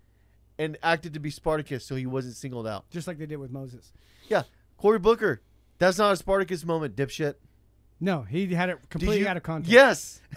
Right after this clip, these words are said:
Speaker 2: <laughs>
Speaker 1: Did, did you fucking read it? Did you even watch the Spartacus series on H B O? 'Cause it would give you a better understanding.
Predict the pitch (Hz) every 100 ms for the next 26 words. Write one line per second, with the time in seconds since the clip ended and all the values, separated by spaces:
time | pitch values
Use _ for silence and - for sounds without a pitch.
0 | - 285 - 262 - 214 226 185 165 214
1 | 165 240 269 277 254 247 214 208 202 190
2 | 180 185 190 269 269 180 151 185 196 -
3 | - _ _ 160 151 185 190 180 - 190
4 | 190 175 175 170 170 165 180 170 160 165
5 | 147 170 170 160 131 156 160 147 - 151
6 | 147 110